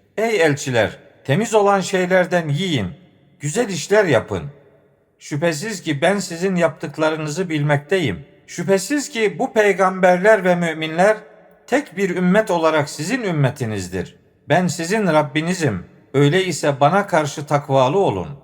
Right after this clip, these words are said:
Ne var ki insanlar kendi aralarında işlerini parça parça edip kitaplara ayrıldılar.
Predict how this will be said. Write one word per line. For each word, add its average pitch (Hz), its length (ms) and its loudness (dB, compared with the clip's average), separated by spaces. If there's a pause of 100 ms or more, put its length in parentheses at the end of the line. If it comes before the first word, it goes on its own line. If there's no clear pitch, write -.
(240)
Ne 175 200 2
var 269 240 4
ki 214 100 -8
insanlar 202 640 2 (340)
kendi 190 360 0
aralarında 180 640 4
işlerini 175 600 -4
parça 170 520 0
parça 156 360 0
edip 160 340 -4
kitaplara 156 520 0
ayrıldılar. 101 680 2